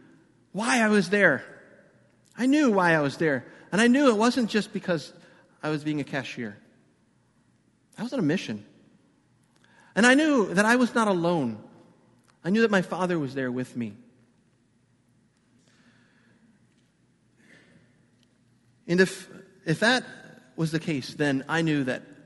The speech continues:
how I reacted to those angry customers made all the difference in how my little slice of the world thrived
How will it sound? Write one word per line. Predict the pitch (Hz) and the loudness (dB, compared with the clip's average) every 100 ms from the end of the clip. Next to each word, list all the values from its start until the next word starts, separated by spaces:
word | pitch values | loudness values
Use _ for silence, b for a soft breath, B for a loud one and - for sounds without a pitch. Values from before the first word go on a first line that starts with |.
| _ | _
how | - - 196 | -8 0 0
I | 190 180 | 2 0
reacted | 160 147 143 139 - 113 - _ b b b b _ - | 0 0 -2 -2 -8 -10 -12 _ b b b b _ -4
to | |
those | 165 156 | -2 -2
angry | 156 151 135 | -4 -6 -4
customers | 131 - 139 135 135 - - _ b b b b _ _ _ _ _ _ _ | -6 -4 -4 -4 -6 -10 -20 _ b b b b _ _ _ _ _ _ _
made | 160 170 | 0 2
all | 190 | 2
the | 185 | 2
difference | 160 - 131 - | -2 -2 -4 -4
in | 143 | -6
how | 131 160 147 | -2 0 0
my | 151 175 | 0 0
little | 175 156 | 0 -2
slice | - 170 165 165 | -4 -4 -4 -4
of | 147 | -6
the | |
world | 131 143 135 123 | -4 -4 -4 -4
thrived | 131 123 113 107 - | -2 -2 -2 -6 -14